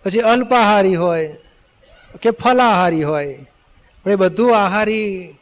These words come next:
આહાર કરે, ઉપવાસી ઉપવાસ કરે, હા, અને હું નિરાહારી માત્ર તેને જાણું છું. ઉપવાસી એ જુદો અને આહારી એ જુદો, અને હું નિરાહારી કે છે. <coughs>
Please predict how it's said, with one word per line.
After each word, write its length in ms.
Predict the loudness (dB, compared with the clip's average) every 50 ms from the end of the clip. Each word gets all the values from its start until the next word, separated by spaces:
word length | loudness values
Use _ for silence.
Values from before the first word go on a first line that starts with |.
| _ _ _ _ _ _ _ _ _ _ _ _ _ _ _ _ _ _ _ _ _ -20 -20 _ -8
આહાર 380 | -6 -6 -4 -2 0 0 0 2
કરે, 120 | 2 2
ઉપવાસી 500 | 0 0 0 0 0 2 2 2 0 -2
ઉપવાસ 420 | -4 -2 -2 0 2 2 2 0
કરે, 160 | -2 -2 -2 -2
હા, 360 | -2 -4 -6 -10 -12 -14 -18 _ _ _ _ _ _ -2
અને 120 | 0 0
હું 120 | 0 2
નિરાહારી 520 | 2 2 2 4 4 4 2 2 2 0 0
માત્ર 380 | 0 -2 -2 -4 -4 -4 -6
તેને 240 | -4 -4 -4 -4 -4
જાણું 220 | -4 -4 -4 -6 -6
છું. 140 | -8 -8
ઉપવાસી 380 | -4 0 0 0 0 0 0 0
એ 80 | 0 0
જુદો 300 | 0 -2 0 0 0 0 -2 -8 -18 -20 _ _ _ _ _ _ _ -6
અને 160 | -2 0 2
આહારી 480 | 2 2 2 2 2 2 2 2 0
એ 60 | -2 -2
જુદો, 380 | -4 -6 -8 -6 -6 -8 -8
અને 280 | -10 -12 -12 -10 -8 -8
હું 280 | -6 -6 -6 -6 -4
નિરાહારી 500 | -2 -2 0 0 0 0 0 -2 -4 -6
કે 140 | -8 -8 -10
છે. 120 | -10 -10 -12
<coughs> 920 | -14 -16 _ _ _ _ -12 -12 -12 -12 -16 -16 -14 -14 -12 -12 -12 -14